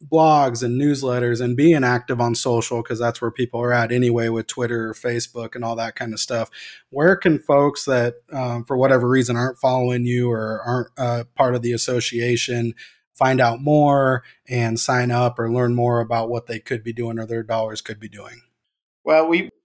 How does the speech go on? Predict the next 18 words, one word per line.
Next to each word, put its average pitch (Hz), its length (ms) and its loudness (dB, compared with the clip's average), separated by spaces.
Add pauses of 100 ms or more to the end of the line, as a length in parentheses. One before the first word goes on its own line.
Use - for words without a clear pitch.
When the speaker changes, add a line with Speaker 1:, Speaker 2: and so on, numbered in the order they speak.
(180)
Speaker 2:
certainly 147 480 -2
wanna 143 240 0
work 143 260 0
with 131 160 -4
you 143 140 0
to 127 80 0
promote 127 480 -2
this 131 320 -2
and, 120 260 -4
and 120 340 -4
the 117 60 -4
work 131 300 -4
you're 139 200 -2
doing 127 340 -2
to 117 100 -2
really 117 260 -2
amplify 113 720 -4
it. 110 80 -6